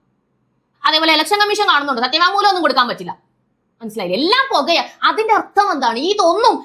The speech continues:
റിയൽ അല്ല എന്നുള്ളത് ഇയാൾക്ക് നന്നായിട്ട് അറിയാം. ഈ വോട്ട് ചോരിയെ ഏറ്റെടുത്ത് ഒരുപാട് ഇൻഫ്ലുവൻസേഴ്സ് ഒക്കെ, ആ, വീഡിയോസ് ഒക്കെ ചെയ്തായിരുന്നു. അവര് വരെ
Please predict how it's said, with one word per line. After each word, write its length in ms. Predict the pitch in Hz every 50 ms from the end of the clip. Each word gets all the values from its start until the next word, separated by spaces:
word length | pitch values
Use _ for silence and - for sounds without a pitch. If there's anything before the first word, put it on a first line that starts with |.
| - _ - 262
റിയൽ 260 | 302 302 359 370 370
അല്ല 220 | 285 285 294 320 311 320 330
എന്നുള്ളത് 280 | 302 262 247 262 247
ഇയാൾക്ക് 380 | 254 233 277 285 294 294 294 285 247
നന്നായിട്ട് 560 | 220 220 220 233 247 262 285 262 208 190 180 185
അറിയാം. 180 | - 151 - _ _ _ _ - - _ 349
ഈ 60 | 427 453 370
വോട്ട് 360 | 339 349 381 440 453 453 480 453 -
ചോരിയെ 420 | 370 311 320 311 339 339 302 262 269
ഏറ്റെടുത്ത് 460 | 320 - 339 320 262 254 269 262 262 - _ 285
ഒരുപാട് 300 | 320 359 359 349 349 359 302
ഇൻഫ്ലുവൻസേഴ്സ് 520 | 285 - 339 339 339 302 269 277 262 262
ഒക്കെ, 240 | 247 247 233 220 208 - - _ -
ആ, 120 | 214 214 208
വീഡിയോസ് 440 | 196 208 233 247 208 240 226 226 226
ഒക്കെ 100 | 220 214
ചെയ്തായിരുന്നു. 400 | - 208 185 185 175 180 180 185 - 269
അവര് 300 | 285 - 302 403 427 440 381
വരെ 120 | 294 269